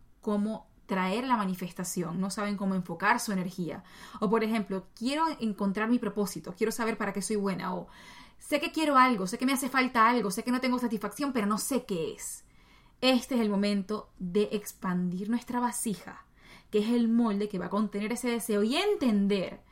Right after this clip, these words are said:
que no se va detrás del deseo corriendo y empujándolo. Se vibra cada vez más alto, conociendo nuestro gran valor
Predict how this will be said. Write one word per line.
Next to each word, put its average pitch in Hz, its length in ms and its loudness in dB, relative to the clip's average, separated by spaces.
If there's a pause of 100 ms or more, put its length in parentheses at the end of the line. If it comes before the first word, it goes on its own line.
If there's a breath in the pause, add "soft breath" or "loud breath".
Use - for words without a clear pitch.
(340 loud breath)
que 240 120 2
no 294 180 6
se 311 200 0
va 269 300 6
detrás 247 380 0
del 240 160 0
deseo 214 440 0
corriendo 214 440 2
y 226 80 4
empujándolo. 190 760 0 (420 loud breath)
Se 240 240 6
vibra 226 420 2
cada 302 260 8
vez 294 200 -2
más 262 240 4
alto, 269 420 2
conociendo 220 720 0
nuestro 190 260 -4
gran 262 240 2
valor 240 380 4